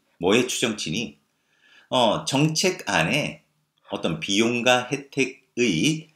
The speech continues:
어떤 금정적인 추정치에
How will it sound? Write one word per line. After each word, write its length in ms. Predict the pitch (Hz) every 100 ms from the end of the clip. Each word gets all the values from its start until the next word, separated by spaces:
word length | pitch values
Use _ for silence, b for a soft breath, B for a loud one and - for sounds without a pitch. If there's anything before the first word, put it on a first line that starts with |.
| _
어떤 260 | 104 110 104
금정적인 1160 | 147 165 165 165 160 156 151 143 156 160 156
추정치에 960 | 156 - 160 151 147 - 92 123 107 -